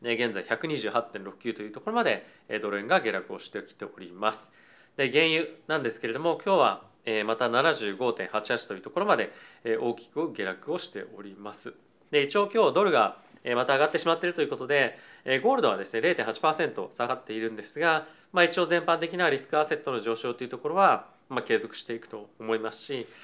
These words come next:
まあ、あとはこのゴールドとかの、まあ、上昇に関してもまだ継続していくんではないかなというふうに思いますが、まあ、やっぱりちょっと二千ドル近辺っていうのは、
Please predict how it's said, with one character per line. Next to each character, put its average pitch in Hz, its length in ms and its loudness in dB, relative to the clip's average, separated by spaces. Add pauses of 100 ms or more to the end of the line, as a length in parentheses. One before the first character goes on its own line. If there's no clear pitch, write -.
(260)
ま 226 80 8
あ、 - 20 8
あ - 20 8
と 202 60 4
は - 60 2
こ 123 80 -4
の 101 100 -4
ゴ 175 160 -2
ー 302 60 0
ル 151 60 2
ド 104 140 2
と - 140 -12
か 95 120 -6
の、 107 300 2 (340)
ま 131 80 6
あ、 - 20 2
上 147 180 6
昇 190 220 2
に 185 80 -6
関 190 180 0
し - 80 -8
て 127 80 -4
も 117 140 0
ま 214 100 4
だ 143 280 4
継 143 120 4
続 147 180 2
し - 60 -10
て 151 80 -2
い 143 60 -4
く 170 100 -4
ん 147 60 -4
で 110 60 0
は 104 40 0
な 113 80 2
い 117 80 0
か - 80 -8
な 175 120 2
と 117 100 -4
い - 20 0
う - 20 -8
ふ - 20 -8
う - 20 -8
に 101 60 -10
思 156 260 -4
い 170 100 -6
ま 170 160 -2
す 170 160 -10
が、 170 300 4 (340)
ま 165 60 6
あ、 - 20 8
や 160 60 8
っ - 20 -4
ぱ 233 80 6
り 180 60 4
ち - 40 4
ょ 208 40 2
っ - 20 0
と - 80 -2
二 120 120 -2
千 220 200 0
ド 233 80 0
ル 240 80 -2
近 240 160 -4
辺 143 200 0
っ - 40 -10
て 110 100 -8
い 104 40 -2
う - 20 -4
の 95 120 -4
は、 110 320 4